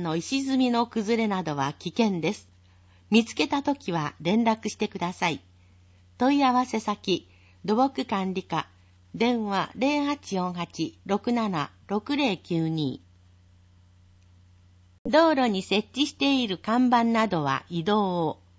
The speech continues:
車道や歩道に設置されている看板やのぼり旗などは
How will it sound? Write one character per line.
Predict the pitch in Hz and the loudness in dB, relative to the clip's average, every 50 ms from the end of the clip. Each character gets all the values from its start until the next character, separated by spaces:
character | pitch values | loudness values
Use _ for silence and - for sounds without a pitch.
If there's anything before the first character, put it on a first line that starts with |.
| _ _ _ _ _ _ _ _ - _ - _ - _ - - - _ - _ - _ - | _ _ _ _ _ _ _ _ -20 _ -20 _ -20 _ -20 -20 -20 _ -20 _ -20 _ -20
車 | - - - 233 254 | -12 -2 2 2 2
道 | 240 311 311 311 | 4 4 4 4
や | 302 285 269 - 247 - - | 4 4 2 2 0 0 -4
歩 | - - - 220 | -8 -2 -2 2
道 | 214 269 277 269 | 4 4 4 4
に | 269 254 254 | 4 2 0
設 | 247 - 240 240 240 | -2 0 -2 -2 -2
置 | - - 269 277 | -2 -6 -6 0
さ | - 294 277 | 0 2 2
れ | 277 277 | 2 0
て | 277 - 277 277 | -2 0 0 0
い | 262 247 208 | 2 0 0
る | 165 160 156 - - - - _ - - | 0 -2 -4 -4 -10 -20 -20 _ -4 0
看 | 226 247 262 262 | 2 4 4 6
板 | 254 254 254 247 247 226 | 6 4 4 4 2 2
や | 226 220 214 202 - | 2 2 2 2 2
の | 214 208 208 | 0 0 0
ぼ | 214 254 277 269 | 2 2 2 2
り | 285 277 | 2 2
旗 | 285 269 - - 240 240 | 2 0 2 2 0 2
な | 233 226 226 226 | 2 0 0 0
ど | 196 185 | 0 0
は | 170 156 143 147 | 0 0 0 -2